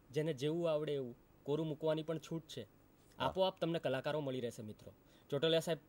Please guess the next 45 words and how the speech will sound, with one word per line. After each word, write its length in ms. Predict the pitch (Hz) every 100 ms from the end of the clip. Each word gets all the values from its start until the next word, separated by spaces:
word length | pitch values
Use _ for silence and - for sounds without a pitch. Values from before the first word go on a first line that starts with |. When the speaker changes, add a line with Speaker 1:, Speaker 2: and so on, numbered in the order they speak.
| -
Speaker 1:
તેમ 180 | - 214 185
છતાં 440 | 143 98 - -
તમારું 300 | 135 151 180
સૂચન 320 | 165 - 180 160
ખૂબ 360 | - 156 175
જ 80 | 190
સારું 380 | - 127 165 190
છે 140 | 117 104 - - -
અને 140 | 147
તમે 240 | 165 156 165
જે 120 | 175
વાત 280 | 131 139 170
મૂકી 320 | 170 190 160
એ 40 |
પણ 320 | 165 190 190 - - - -
તદ્દન 460 | 147 147 185 165 117
યોગ્ય 380 | 127 151 226 208
છે, 200 | 131 - - -
કારણ 220 | 165 233
કે 120 | 208
આવા 160 | 156 208
પ્રશ્નો 580 | 185 160 190 208 208 - -
તંત્રમાં 420 | 147 185 180 185
રહીને 220 | 165 175
આપણે 220 | 160 165
જ્યારે 180 | 147 160
કામ 300 | - 123 147
કરીએ 220 | 156 165
છીએ 120 | 160 147
અધ્યાપક 320 | 117 139 143 -
તાર-, 260 | 123 120 - - 147
તરીકે, 340 | 143 131 107 - - -
ત્યારે 160 | 170 165
અમને 240 | 139 156
પણ 140 | 160
સતાવતા 500 | 151 120 - 131 117
હોય 180 | 101 98
છે. 140 | - - - - -
તમે 200 | 139 139
જે 260 | 151 143
ધ્યાન 360 | 107 123 135 151
દોર્યું 220 | 156 139
એ 20 |
બદલ 380 | 127 131 139 123 - -
આપનો 380 | 120 - 139